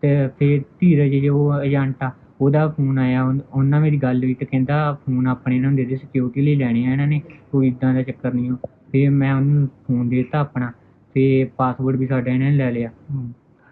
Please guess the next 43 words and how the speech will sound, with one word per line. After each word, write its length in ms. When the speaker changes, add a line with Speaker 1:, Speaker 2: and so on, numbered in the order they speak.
Speaker 2:
ਤੇ 160
ਮਾਰਕੁੱਟ 540
ਜਦੋਂ 300
ਕਮਰੇ 280
'ਚ 80
ਰੋ-, 280
ਕੀ 180
ਕਰਦੇ 320
ਸੀ, 160
ਖਾਣਾ 280
ਵਗੈਰਾ 260
ਦਿੰਦੇ 280
ਸੀ, 220
ਕੀ 160
ਗੱਲਬਾਤ 400
ਹੋਈ 100
ਸੀ? 120
ਪੈਸੇ 280
ਦੀ 100
ਕਹਿੰਦੇ 180
ਮੰਗ 200
ਕੀਤੀ 280
ਜਾਂਦੀ 260
ਸੀ। 140
Speaker 1:
ਹਾਂਜੀ, 260
ਤੇ 240
ਜਦੋਂ 300
ਅਸੀਂ 140
ਉੱਥੇ 180
ਕਮਰੇ 300
'ਚ 80
ਗਏ, 260
ਇਹਨਾਂ 260
ਨੇ 460
ਸਾਨੂੰ 220
ਪੁੱਛਿਆ 340
ਕਿ 320
"ਤੁ-, 120
ਤੁਹਾਡੇ 280
ਕੋਲ 160
ਕਿੰਨੇ 280
ਪੈਸੇ 360
ਆ?" 80